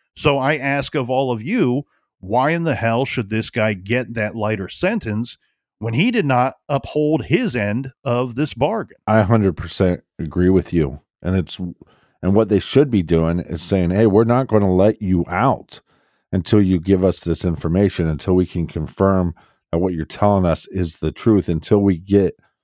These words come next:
Speaker 2: until we can recover the bodies of these victims." So whatever your sentence was supposed to be,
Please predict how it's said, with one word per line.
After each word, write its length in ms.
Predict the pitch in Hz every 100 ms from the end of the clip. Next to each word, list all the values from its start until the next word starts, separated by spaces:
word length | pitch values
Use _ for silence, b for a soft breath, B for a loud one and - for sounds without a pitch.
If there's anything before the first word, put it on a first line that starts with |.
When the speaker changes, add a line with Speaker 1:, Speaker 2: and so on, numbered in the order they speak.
| _ _ -
Speaker 2:
until 280 | 90 120
we 140 | 107 104
can 200 | - 87
recover 500 | 85 - 113 104 92
the 120 | 73
bodies 600 | - 92 98 95 85 71
of 220 | - 78
these 240 | 85 80 -
victims." 720 | 92 120 - - - - - _ _ _ _ _ _ _ b b -
So 220 | - 107
whatever 380 | 95 104 120 117
your 140 | 95
sentence 520 | - 120 104 92 80
was 500 | - 90 - - - _ _
supposed 580 | - 101 80 110 165 -
to 80 | 82
be, 400 | 82 80 85